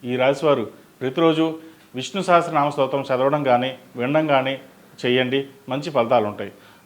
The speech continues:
మొత్తం మీద ఈ సంవత్సరం ప్రథమార్థం కంటే ద్వితీయార్థం బాగుందని చెప్పవచ్చు. ఈ రాశివారు దక్షిణామూర్తి స్తోత్రం, దక్షిణామూర్తి రూపు, సుబ్రహ్మణ్య పాశుపత కంకణం ధరించడం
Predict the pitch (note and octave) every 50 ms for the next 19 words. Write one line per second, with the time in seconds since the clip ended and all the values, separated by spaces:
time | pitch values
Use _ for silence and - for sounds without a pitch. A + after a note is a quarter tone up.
0 | - C3 C3+ C#3 - F3+ E3+ E3+ D#3+ D#3+ D#3 C#3 - C3+ C3+ C3+ C3 D#3+ C#3+ C#3
1 | C3 - - - - _ _ - A#2 B2 C#3+ D#3 E3 D#3+ D#3 D#3 C#3+ C#3+ C#3 C#3
2 | C#3+ C#3 B2+ G#2+ A2 A2+ A#2+ C#3+ C#3 C#3+ C#3+ D3 C#3+ B2+ B2 B2+ C3 C3+ A#2+ B2+
3 | A#2+ A#2 C3 B2+ B2+ - C#3 C#3 C#3 - - - _ _ - B2+ A#2+ B2 A#2+ A#2+
4 | C3 C#3 C#3+ D#3 D3 D3 C3+ A2 G2+ - - - - _ _ - A#2+ G#2+ A#2 A#2+
5 | - E3 E3 E3+ E3+ E3 D3+ C#3+ D3+ C#3 - B2+ B2 B2+ - C#3 C3 C3+ C3+ -
6 | - - _ _ _ - B2 A#2+ B2+ - - F3 E3 D#3+ D#3+ D#3 D#3 D3+ C3+ B2
7 | C3 C3+ C3+ C3+ C#3 C3 B2+ - - - _ _ _ _ _ - - D#3 D3+ F3+
8 | F3 F#3 F3+ F3+ E3 C#3+ C#3+ C#3 C3+ D3 C#3+ C#3 C#3 C3 C3+ C3 D3 C#3+ C#3 B2
9 | B2 B2 A#2 - C3+ B2+ C3 A2